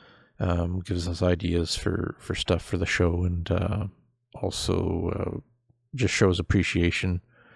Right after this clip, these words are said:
of, uh, you know, people actually listening, and, and we'd love to comment back on, on, uh, your guys' posts and have a little bit of chatter with each other, and yeah, and we go from there. So,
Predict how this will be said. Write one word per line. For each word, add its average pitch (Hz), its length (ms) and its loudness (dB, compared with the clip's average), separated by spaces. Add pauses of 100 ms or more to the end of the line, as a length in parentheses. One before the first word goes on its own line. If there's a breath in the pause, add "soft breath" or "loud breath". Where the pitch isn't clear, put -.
(420)
of, 87 380 0
uh, 85 380 4
you 95 80 2
know, 90 100 0 (120)
people 92 280 2
actually 85 240 0
listening, 90 480 0
and, 85 180 0 (160)
and 87 300 -2
we'd 87 160 -2
love 95 160 0
to - 80 -10
comment 90 420 0
back 85 340 0
on, 87 240 0 (1080)
on, 117 320 8
uh, 117 220 12
your 113 180 10
guys' 113 320 12
posts - 560 8
and 104 320 2
have 101 160 8
a 104 60 4
little 101 160 6
bit 101 140 8
of 98 100 8
chatter 110 340 8
with 113 160 2
each 113 140 0
other, 135 300 6
and 117 360 2 (100)
yeah, 127 300 4 (200)
and 107 120 2
we 101 60 4
go 104 160 6
from 98 200 2
there. 113 300 6
So, 95 440 4